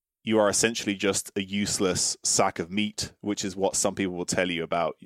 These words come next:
the evolutionary forces on our bodies, right? That you're just there to procreate. Once you've done that, there are no more evolutionary forces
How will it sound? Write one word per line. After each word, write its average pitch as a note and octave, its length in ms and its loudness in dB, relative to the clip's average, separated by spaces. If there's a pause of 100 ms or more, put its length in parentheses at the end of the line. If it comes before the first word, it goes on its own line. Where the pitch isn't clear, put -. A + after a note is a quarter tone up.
(160)
the G#2 240 -2
evolutionary F#2 500 -4
forces F2 380 -4
on D#2+ 100 -4
our D#2+ 80 -2
bodies, D#2 320 -6
right? D2+ 180 -4
That D#2+ 140 -6
you're G2+ 100 0
just F#2 160 -4
there G#2 160 4
to - 80 -6
procreate. B2 560 4 (320)
Once G#2+ 340 0
you've F#2+ 200 -6
done B2 220 4
that, A2 320 4 (240)
there G#2+ 100 4
are G#2 80 6
no A#2 360 8
more G#2 540 4
evolutionary A2 560 2
forces F#2 680 -2